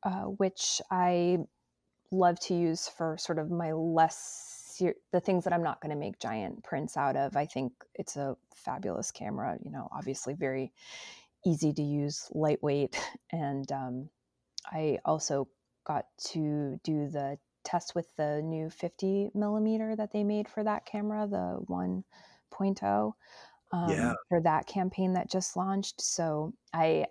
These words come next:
Speaker 1: had recently been using that camera a lot and really, uh, having a lot of fun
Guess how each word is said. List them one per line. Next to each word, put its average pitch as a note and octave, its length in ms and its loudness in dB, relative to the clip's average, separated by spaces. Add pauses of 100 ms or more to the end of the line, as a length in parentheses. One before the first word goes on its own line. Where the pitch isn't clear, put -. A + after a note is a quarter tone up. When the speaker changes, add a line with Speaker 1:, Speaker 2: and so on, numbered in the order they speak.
Speaker 1:
had D#3 420 0
recently E3 440 0
been D3 240 -4
using D3+ 280 -2
that C#3+ 160 -2
camera C#3+ 360 -4
a C#3+ 40 -4
lot C#3+ 260 -2
and C#3+ 200 -6
really, C#3+ 420 -4 (580)
uh, E3 280 -4 (240)
having D3+ 300 2
a C#3+ 80 0
lot C#3+ 140 -2
of C#3+ 80 -4
fun C#3+ 500 -2